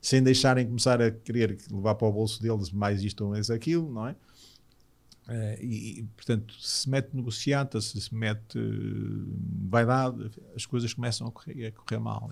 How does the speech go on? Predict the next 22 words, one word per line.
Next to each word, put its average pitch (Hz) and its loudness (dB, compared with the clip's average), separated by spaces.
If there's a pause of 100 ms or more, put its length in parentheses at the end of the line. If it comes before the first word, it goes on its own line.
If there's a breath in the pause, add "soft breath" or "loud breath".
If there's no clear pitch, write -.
e, - -12
e 87 -8
a, 101 -8 (440 soft breath)
e 98 0
a, 95 0
a 101 -2
voltarem-se 104 -2
muito 107 0
para 101 -4
a 104 -2
materialidade 101 -4
das 104 -4
coisas 110 -2
e 110 0
pouco 110 -6 (340)
para, 104 -6 (100)
para 104 -8
a 104 -8
área, 104 -12 (180)
a 85 -8
área 87 -10
espiritual. 92 -10